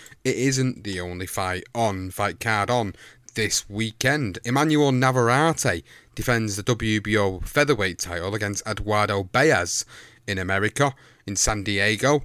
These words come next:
And then you've also got the return of the problem, Adrian Broner against Omar Figueroa Junior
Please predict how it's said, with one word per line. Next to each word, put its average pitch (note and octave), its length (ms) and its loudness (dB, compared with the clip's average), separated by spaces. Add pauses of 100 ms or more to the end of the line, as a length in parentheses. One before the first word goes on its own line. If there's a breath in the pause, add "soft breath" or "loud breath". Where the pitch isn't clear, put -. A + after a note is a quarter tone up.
And G2+ 160 -4
then G#2+ 160 -2
you've G#2+ 240 -4
also C3 520 2
got G2 320 -2
the B2+ 100 0
return G2+ 560 0 (140)
of F#2 240 -4
the - 100 2
problem, A2+ 500 2 (280 soft breath)
Adrian C#3 640 4
Broner A#2+ 520 2
against G2+ 320 -4 (120)
Omar A#2 580 4
Figueroa A2 680 0
Junior G#2+ 560 -2